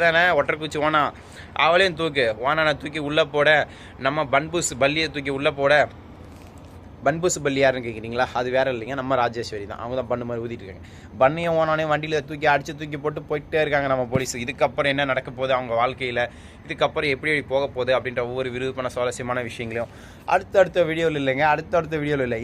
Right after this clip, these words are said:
இந்த வீடியோவிலே சொல்றேன். அது என்ன அடுத்தடுத்த வீடியோ? ஆமாங்க, காலங்காலமா அடுத்தடுத்த வீடியோன்னு சொல்லி சொல்லி நான் அதுக்கப்புறம் வீடியோவே போட முடியறதில்ல, டைமே கிடைக்கிறதில்ல, அப்படியே ஓடிட்டே இருக்கு. So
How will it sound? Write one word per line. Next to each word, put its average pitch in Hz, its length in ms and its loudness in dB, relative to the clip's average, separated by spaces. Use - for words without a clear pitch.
இந்த 180 300 -2
வீடியோவிலே 165 380 2
சொல்றேன். 123 260 0
அது 156 160 -6
என்ன 233 160 -4
அடுத்தடுத்த 196 400 -2
வீடியோ? 160 180 -4
ஆமாங்க, 123 300 -4
காலங்காலமா 135 500 6
அடுத்தடுத்த 127 400 0
வீடியோன்னு 131 280 -2
சொல்லி 127 220 -6
சொல்லி 127 220 -6
நான் 120 140 0
அதுக்கப்புறம் 117 420 -6
வீடியோவே 120 240 -2
போட 127 200 0
முடியறதில்ல, 117 360 -6
டைமே 120 340 -2
கிடைக்கிறதில்ல, 113 460 -6
அப்படியே 120 260 -6
ஓடிட்டே 120 260 -4
இருக்கு. 104 160 -10
So 131 80 0